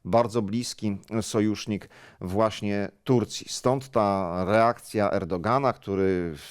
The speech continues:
powiedział, że Izrael jest dzisiaj krajem terrorystycznym, krajem, który nie uznaje żadnego porządku międzynarodowego. Ale Erdogan potrafi jeszcze ostrzej wyrażać się o Izraelu. Któregoś, e, razu nazwał na przykład premiera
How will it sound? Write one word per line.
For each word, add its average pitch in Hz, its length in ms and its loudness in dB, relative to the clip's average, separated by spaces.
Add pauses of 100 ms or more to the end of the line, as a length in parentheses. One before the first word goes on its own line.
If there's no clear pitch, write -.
powiedział, 104 480 0
że 87 160 -2
Izrael 92 500 2
jest 90 320 -6
dzisiaj 85 400 -4
krajem 95 560 0 (500)
terrorystycznym, 127 1000 2
krajem, 104 480 2
który 90 320 -6
nie 110 220 4
uznaje 113 500 0
żadnego 95 400 -2
porządku 95 580 -4 (360)
międzynarodowego. 101 1080 2 (180)
Ale 135 320 6
Erdogan 113 520 2
potrafi 98 840 -2
jeszcze 104 420 -2
ostrzej 95 420 0
wyrażać 82 440 -6
się 85 200 -8
o 82 40 -6
Izraelu. 104 560 0
Któregoś, 95 840 -4
e, 82 380 -2
razu 107 360 0
nazwał 95 400 0
na 85 100 -4
przykład - 360 -8
premiera 92 460 0